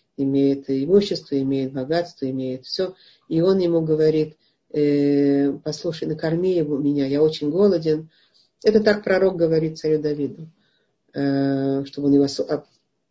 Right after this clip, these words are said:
сделал суд над этим, над этим, э, случаем. А с-, а, а, с-, а, а, э,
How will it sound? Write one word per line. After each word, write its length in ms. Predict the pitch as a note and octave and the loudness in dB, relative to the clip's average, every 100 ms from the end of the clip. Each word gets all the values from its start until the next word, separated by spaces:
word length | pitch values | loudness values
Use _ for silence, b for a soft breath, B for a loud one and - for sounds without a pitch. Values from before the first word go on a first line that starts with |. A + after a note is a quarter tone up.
| _ | _
сделал 380 | D3+ E3 G3 G3 | -6 2 4 4
суд 260 | - A3 | 4 4
над 140 | E3 D3+ | 6 4
этим, 440 | D3+ D3 C#3+ C#3+ | 2 0 -6 -4
над 160 | C#3 C#3+ | -4 0
этим, 340 | D3+ D#3 D3 | -2 -2 -2
э, 160 | C#3+ C#3 | 0 0
случаем. 600 | C#3 D#3+ C#3+ B2+ B2 - b b b b _ _ | -2 -4 -4 -10 -10 -12 b b b b _ _
А 340 | D3 D3+ D#3 | -4 0 0
с-, 220 | D3+ - - | -2 -10 -6
а, 840 | - D#3 D#3 D#3 D#3 D#3 D3+ D#3 D#3 | -2 0 2 2 2 0 0 -4 -4
а, 200 | D#3 D3+ | -6 -6
с-, 160 | - | -6
а, 420 | D#3+ D#3 D#3+ D3+ - _ _ _ | -6 -4 -6 -8 -10 _ _ _
а, 540 | D3+ D3 D3 D3 D3 D#3 _ _ _ _ _ _ _ _ _ _ - | -4 -2 -2 -4 -6 -10 _ _ _ _ _ _ _ _ _ _ -6
э, 520 | C#3 C3+ C3+ C3 | -2 0 0 -2